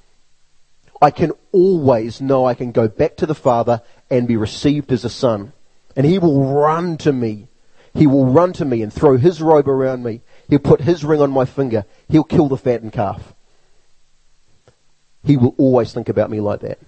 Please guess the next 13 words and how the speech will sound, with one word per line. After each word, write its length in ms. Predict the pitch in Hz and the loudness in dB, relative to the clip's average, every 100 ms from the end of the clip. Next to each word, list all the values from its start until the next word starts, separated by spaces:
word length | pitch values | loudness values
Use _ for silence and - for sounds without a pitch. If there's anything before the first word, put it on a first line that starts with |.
| - _ _ _ _ _ _ _ _ _ _ _ _ _ _ _ _ _ _ _ | -20 _ _ _ _ _ _ _ _ _ _ _ _ _ _ _ _ _ _ _
It 80 | 143 | -12
feels 320 | - 131 120 | -6 -2 -2
good 240 | - 120 107 | -2 -4 -4
to 60 | - | -8
think 200 | 110 117 | -8 -8
that 140 | 104 | -8
someone 260 | - 107 107 | -4 -4 -2
loves 240 | 101 101 | -4 -6
me 80 | 117 | -10
that 160 | 120 113 | -10 -10
much. 300 | 104 - - _ _ _ _ _ _ _ _ _ _ | -12 -14 -20 _ _ _ _ _ _ _ _ _ _
Doesn't 240 | 120 123 | -6 -4
it? 100 | 151 | -4